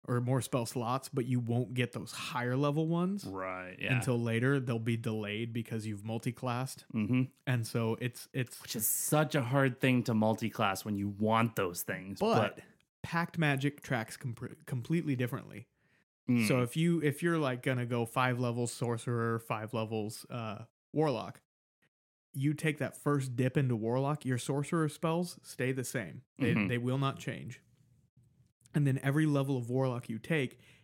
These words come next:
Speaker 1: it'll track as though you're just that level warlock.
Speaker 2: Right.
Speaker 1: Because Pact Magic is so different from all the other spellcasting types that it's just like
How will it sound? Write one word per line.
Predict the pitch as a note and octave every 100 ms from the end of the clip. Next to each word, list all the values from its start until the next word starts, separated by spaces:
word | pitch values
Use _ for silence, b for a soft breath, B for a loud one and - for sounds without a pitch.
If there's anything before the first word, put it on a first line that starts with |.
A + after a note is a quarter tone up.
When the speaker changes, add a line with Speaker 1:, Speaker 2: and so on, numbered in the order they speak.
| b
Speaker 1:
it'll | D3 E3+
track | D#3 - D3 C#3
as | C3 A2+
though | A#2
you're | A2+ A2+
just | A#2+ A#2 -
that | A2 G#2+
level | A2+ G#2+
warlock. | G2+ A2+ F2 - - -
Speaker 2:
Right. | A#2 G2 F2 F2+ b b b b
Speaker 1:
Because | C3+ B2+ A2
Pact | - C#3+ B2+ -
Magic | C3 A#2+ A#2+ A2+
is | A2
so | - A2+ G#2 G#2
different | C#3 C3 A#2+ E2+
from | A#2+ A2+
all | A2+
the | A2
other | G#2+ G#2+ G#2 - _ _ _ _
spellcasting | - - A2+ G#2+ A#2 A2 B2+ A#2
types | - E3 B2 -
that | - A#2+
it's | A#2
just | - C#3
like | B2+ A#2